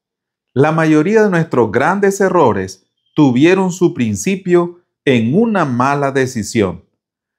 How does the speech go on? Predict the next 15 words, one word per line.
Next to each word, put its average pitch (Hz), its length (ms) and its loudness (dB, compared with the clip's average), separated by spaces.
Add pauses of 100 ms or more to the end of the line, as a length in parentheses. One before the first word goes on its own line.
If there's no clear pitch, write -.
(160)
Muchos 220 320 2
venimos 175 380 2
cargando 143 540 -2
heridas, 175 720 -2 (340)
pérdidas, 175 800 0 (340)
resentimiento 165 1300 0 (240)
o 170 180 4
incluso 208 680 0
remordimientos 135 1200 -2 (280)
como 156 320 2
resultado 131 920 -2
de 120 120 0
una 131 300 -2
mala 143 540 -2
decisión. 101 720 -4